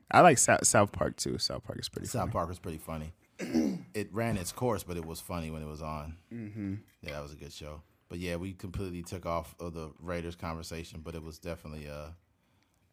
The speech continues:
Speaker 2: definitely, uh, yeah, there's that.
Speaker 1: What's her name again?
Speaker 2: Uh, who?
Speaker 1: The, the lady that got hired.
Speaker 2: Oh man, it's right here in the article. We totally left. Her name is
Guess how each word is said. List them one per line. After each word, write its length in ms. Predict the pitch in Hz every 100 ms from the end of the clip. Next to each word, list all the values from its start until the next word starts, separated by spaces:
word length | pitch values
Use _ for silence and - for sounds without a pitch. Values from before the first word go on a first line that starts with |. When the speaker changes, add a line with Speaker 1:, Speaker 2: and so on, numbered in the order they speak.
| _ -
Speaker 2:
definitely, 540 | 147 170 143 127 147 - _ -
uh, 300 | 98 104 101 98 - _ _ - _ -
yeah, 240 | 120 73 - - -
there's 220 | 120 107
that. 180 | 104 98
Speaker 1:
What's 120 | 127
her 80 | 147
name 220 | 139 143
again? 320 | 143 143 151 147 - _ _ _ - _
Speaker 2:
Uh, 240 | 98 87
who? 260 | 80 139 240 - _ _
Speaker 1:
The, 340 | - 95 90 78 - _ - _
the 140 | 98 95
lady 240 | 101 104
that 120 | 101
got 120 | 90 95
hired. 320 | 110 104 - _ - _ _ -
Speaker 2:
Oh 1200 | 135 131 127 127 123 120 117 117 113 110 104 98
man, 600 | 98 101 101 92 85 82
it's 120 | - -
right 140 | 87
here 100 | 90
in 60 | 80
the 60 |
article. 420 | 78 80 - 76 - - _
We 60 | -
totally 400 | - 78 76 78
left. 180 | 76 - _ - - _
Her 120 | 113
name 300 | 107 101 98
is 400 | - 92 90 85